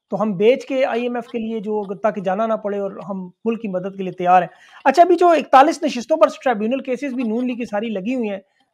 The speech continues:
नशिस्तें, अभी जो इनका जो मामलात है और इनके आपस के इख्तलाफात भी सामने आ रहे हैं, और दूसरी तरफ खर्चे भी इनके, आपको पता है, तीन तीन अरब के helicopter खरीदे जा रहे हैं पंजाब में, और आप इस सारे मामले को कैसे देख रहे हैं कि ये आखिरी इनके झटके हैं, मतलब खुशी खुशी?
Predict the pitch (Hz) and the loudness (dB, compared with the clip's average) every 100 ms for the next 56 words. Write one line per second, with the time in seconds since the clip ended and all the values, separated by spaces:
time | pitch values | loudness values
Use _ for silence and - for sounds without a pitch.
0 | 196 190 226 269 233 202 220 202 202 220 | -10 -6 -2 2 2 0 -8 -6 0 2
1 | 214 214 220 202 196 180 170 202 208 196 | 2 0 -2 0 0 2 4 4 2 -6
2 | - _ - 240 262 247 240 285 311 294 | -10 _ -2 -2 0 0 2 0 -2 0
3 | 277 233 233 254 240 233 240 240 208 208 | 2 2 -2 -2 -6 -6 -6 -6 -4 -4
4 | 208 196 185 _ _ _ - 220 214 180 | -6 -10 -14 _ _ _ -4 -2 -2 -4
5 | 208 269 269 254 - 208 226 277 302 294 | -6 -4 -2 -2 -2 -4 -2 -4 -4 0
6 | 254 240 226 262 233 247 254 269 233 240 | 0 0 -6 -6 -4 -6 -6 -4 -4 -2
7 | 240 214 202 190 240 214 208 220 190 185 | -4 -4 -6 -10 -10 -10 -6 -4 2 0
8 | 202 202 202 175 165 190 190 175 _ _ | 0 -6 -8 -6 -2 -2 -4 -12 _ _
9 | _ _ 202 208 202 226 - 320 330 359 | _ _ -6 -4 0 2 2 4 4 4
10 | 311 285 285 247 233 240 190 180 180 185 | 2 2 0 0 -2 -4 -6 -8 -8 -10
11 | 175 185 202 247 226 269 302 285 254 254 | -10 -10 -2 0 0 -4 -6 -8 -10 -8
12 | 196 196 262 277 262 247 - - 233 247 | -6 -6 -4 -4 -4 -8 -10 -12 -10 -10
13 | 240 247 | -12 -16